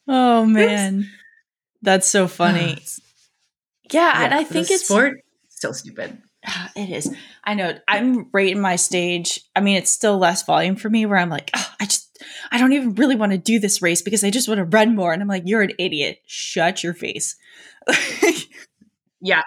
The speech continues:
Speaker 2: no, for sure. That, that's the struggles with it too, is you go back and forth between, like, "I just want the freedom to run, like, fifty miles every day if that's what I want." But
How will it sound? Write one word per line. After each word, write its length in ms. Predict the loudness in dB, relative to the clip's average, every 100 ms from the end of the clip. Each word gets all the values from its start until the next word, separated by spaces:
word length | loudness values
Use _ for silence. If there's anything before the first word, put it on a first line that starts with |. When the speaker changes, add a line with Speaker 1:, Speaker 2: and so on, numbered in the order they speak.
| -4 -4
Speaker 2:
no, 260 | -2 -2
for 160 | -4 -4
sure. 320 | 0 0 2
That, 280 | 2 2 2
that's 260 | 0 0 -4
the 60 |
struggles 360 | -2 0 2 0
with 100 | -4
it 100 | -4
too, 100 | -2
is 140 | -2
you 80 | -2
go 120 | -2
back 240 | 2 2 2
and 100 | 0
forth 220 | 0 0
between, 360 | -4 -4 -4 0
like, 280 | -2 -4 -12 -18 -10 -2
"I 80 |
just 180 | 2 4
want 140 | 2 0
the 40 |
freedom 300 | 2 4 4
to 140 | 2
run, 360 | 2 2 2 2
like, 240 | 0 -2 -10 -20 -20
fifty 320 | 0 2 2 2
miles 260 | 2 2
every 220 | 2 0 2
day 200 | 2 2
if 100 | 2
that's 220 | 0 2
what 80 | 2
I 40 |
want." 360 | 2 0 0 2
But 260 | 2 0